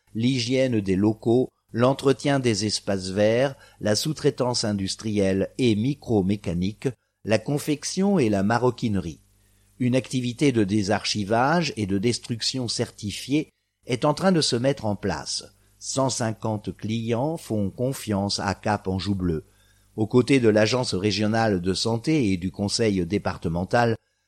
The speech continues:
la commune de Segré en Anjou Bleu est un des partenaires principaux de l'association. Participation de trois élus dans le conseil d'administration, prestation de tri carton papier ou entretien d'espace vert,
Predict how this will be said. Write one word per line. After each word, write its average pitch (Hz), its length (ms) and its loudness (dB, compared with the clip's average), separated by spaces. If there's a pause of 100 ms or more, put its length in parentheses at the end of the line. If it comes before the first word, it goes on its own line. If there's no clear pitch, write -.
(100)
la 107 120 2
commune 135 440 6
de 104 120 0
Segré 110 400 0
en 95 120 2
Anjou 95 280 0
Bleu 123 420 4
est 117 360 4
un 143 200 2
des 101 160 2
partenaires 98 640 0
principaux 113 600 0
de 143 100 0
l'association. 101 840 -2 (800)
Participation 170 840 -2
de 135 120 -2
trois 151 340 -2
élus 156 360 -2
dans 127 200 -2
le 123 100 2
conseil 139 540 -2
d'administration, 120 1120 -2 (380)
prestation 180 640 2
de 151 160 0
tri 160 360 -6
carton 143 360 -4
papier 120 600 0
ou 127 240 0
entretien 127 480 0
d'espace 98 500 -2
vert, 123 360 0